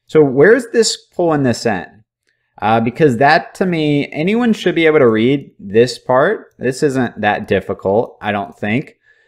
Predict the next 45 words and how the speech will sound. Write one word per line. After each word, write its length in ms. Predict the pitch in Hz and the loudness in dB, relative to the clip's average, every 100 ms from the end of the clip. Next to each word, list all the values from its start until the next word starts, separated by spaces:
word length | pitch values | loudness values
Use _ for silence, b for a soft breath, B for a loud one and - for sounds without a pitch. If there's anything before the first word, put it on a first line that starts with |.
| _ | _
I 80 | - | -2
don't 160 | 180 226 | 0 2
know 100 | 220 | 4
where 240 | 196 165 | 4 4
this 240 | 156 139 | 4 2
is 160 | 139 120 | -4 -8
coming 380 | - 120 113 95 | -6 -4 -2 -4
in 260 | 92 92 | -6 -10
from. 520 | 85 92 90 90 95 - _ - | -8 -8 -6 -8 -10 -12 _ -6
Uh, 160 | 101 110 | -2 0
this 180 | 170 | 0
is 100 | 226 | 0
a 60 | 202 | -2
cool 300 | - 170 156 | 0 0 0
feature. 400 | - 127 - 80 | 0 -4 -2 -6
I 80 | 95 | 0
like 180 | 147 156 | 0 0
the 80 | |
way 100 | 160 | 0
this 220 | 135 120 - | 0 -2 -4
looks. 420 | 92 85 - - | -6 -6 -12 -14
I 80 | - | -6
don't 240 | 127 131 - | -2 -2 -4
quite 340 | - 117 113 | -2 0 0
understand 680 | 113 101 92 - 113 98 87 | -4 -4 -4 -6 -6 -6 -8
it 120 | - | -12
myself. 420 | 82 82 - - - - | -16 -12 -12 -12 -14 -2
All 120 | 147 | 2
right, 160 | 113 | 2
I'm 140 | 123 196 | 0 -4
not 100 | 240 | -6
really 320 | 196 208 190 | -2 2 4
sure 240 | - 185 | 4 2
what's 180 | 170 175 | 2 0
going 240 | 185 156 135 | 0 2 4
on. 320 | 123 120 113 - | 4 2 0 -4
It 160 | 151 | -4
seems 480 | - 202 233 247 - | -2 -4 -2 -4 -4
like 320 | 214 196 - | -2 -2 -4
the 260 | 165 156 - | -6 -4 -4
analyzed 600 | 127 160 180 170 143 - | -4 -2 2 2 2 -4
content 580 | 139 139 151 156 120 120 | -6 -4 -4 -6 -6 -6
is 140 | 110 | -4
getting 320 | 123 143 117 | -4 -2 -4
stuck. 800 | - - - - 117 87 76 - | -6 -14 -12 -4 -2 -4 -6 -14